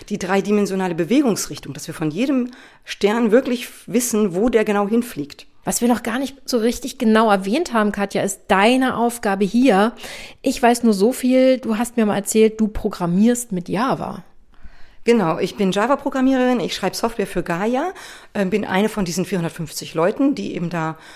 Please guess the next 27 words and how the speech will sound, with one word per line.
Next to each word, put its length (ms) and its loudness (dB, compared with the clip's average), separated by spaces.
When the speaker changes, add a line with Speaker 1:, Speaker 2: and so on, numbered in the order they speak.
Speaker 1:
Programme 400 0
schreiben. 540 0
Und 160 -2
außerdem 320 2
bin 100 4
ich 120 0
am 100 -4
A 80 0
E 100 0
P 220 -2
auch 120 -4
Projektleiterin 680 0
für 220 2
Gaia. 360 -2
Das 180 -6
sind 180 -6
hier 140 -6
am 80 -6
A 100 -4
E 60 -6
P 160 -8
drei 200 -6
Leute, 260 -2
die 120 -4
an 100 -2
Gaia 320 -2
arbeiten. 540 -6